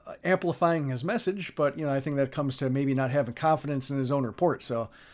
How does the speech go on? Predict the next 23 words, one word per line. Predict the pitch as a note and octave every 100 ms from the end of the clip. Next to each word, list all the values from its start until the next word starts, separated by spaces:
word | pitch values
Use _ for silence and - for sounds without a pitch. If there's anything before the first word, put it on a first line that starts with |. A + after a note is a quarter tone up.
| - - -
for | E3+
the |
time | D#3 G#3+ F#3+
being, | G#3+ G3
I'm | D3+
just | D3
kind | - D#3+
of | C#3+ A#2+
throwing | D#3+ D#3 D3+
that | C3+
out. | D3+ A2+ C3
And |
I | B2+
think | C#3 C3
I'd | B2+ B2
put | - C#3+
more | D3 C#3 C3
stock | - D3+ C#3
in | C3
what | A#2+
Nightingale's | D#3+ G3+ F#3+ F#3 F3
saying, | F#3 E3
and, | B2+